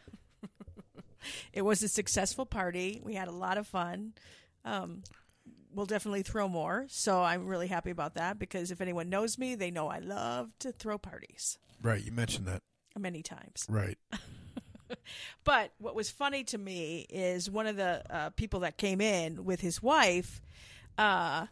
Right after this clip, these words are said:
Speaker 1: when he got away from <laughs> his wife, he came over to us, both the guys and the girls, and was like, "I need help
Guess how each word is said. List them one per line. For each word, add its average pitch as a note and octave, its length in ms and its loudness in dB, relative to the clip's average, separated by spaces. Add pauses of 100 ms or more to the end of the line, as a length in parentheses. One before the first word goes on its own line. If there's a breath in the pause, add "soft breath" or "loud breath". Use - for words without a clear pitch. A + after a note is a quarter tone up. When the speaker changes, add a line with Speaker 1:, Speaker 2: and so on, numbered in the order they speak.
(200)
Speaker 1:
when G#3+ 140 2
he A#3 120 4
got G3+ 160 4
away G#3+ 260 6
from E4 180 2
<laughs> - 20 2
his C#4+ 360 6
wife, F#3+ 240 4
he A3 100 -4
came G#3 220 0
over F3+ 200 0
to F3 240 -2
us, F3 120 0
both G#3 200 2
the G#3 80 -2
guys F3+ 280 2
and F#3 80 -2
the F3+ 60 -4
girls, E3 420 -2 (640 loud breath)
and G#3+ 160 2
was G3+ 160 2
like, F#3+ 260 4
"I G3 120 -2
need G#3 240 0
help F3+ 460 4